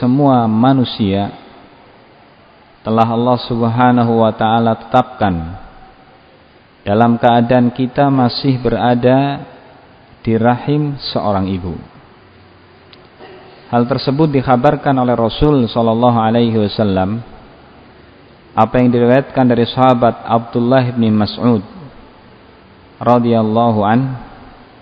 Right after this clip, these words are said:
bahwasanya Rasul sallallahu alaihi wasallam bersabda, "Tsumma yursalu ilaihil malak,"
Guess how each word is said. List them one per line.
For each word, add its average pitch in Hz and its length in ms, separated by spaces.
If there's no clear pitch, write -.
bahwasanya 147 480
Rasul 151 400
sallallahu 139 560
alaihi 123 80
wasallam 135 320
bersabda, 117 560
"Tsumma 131 300
yursalu 120 640
ilaihil 110 560
malak," 104 340